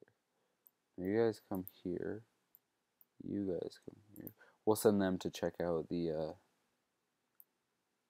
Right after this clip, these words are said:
this little guy in a little bit. For now, we can just focus on all these guys, though. All right, you can. Wow, no one's even over here, so I guess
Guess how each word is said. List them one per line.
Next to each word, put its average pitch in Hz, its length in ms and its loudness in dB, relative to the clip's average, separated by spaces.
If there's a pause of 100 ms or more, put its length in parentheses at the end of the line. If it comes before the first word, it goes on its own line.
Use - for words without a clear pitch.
(160)
this - 280 -6
little 80 180 -4
guy 78 320 -2
in - 80 -8
a - 80 -10
little 82 240 -10
bit. - 200 -8 (1700)
For 101 120 0
now, 98 360 2
we 92 60 0
can 90 100 -6
just - 200 -16
focus - 340 -8
on - 60 -16 (120)
all - 220 -10
these - 220 -8
guys, - 200 -14
though. - 60 -12
All - 840 -20
right, - 180 -8
you 117 640 2 (1040)
can. 95 680 -4 (1600)
Wow, - 200 0
no - 80 -6
one's - 160 -6
even - 180 -14
over - 160 -14
here, - 160 -20
so - 240 -20
I - 180 -20
guess - 300 -20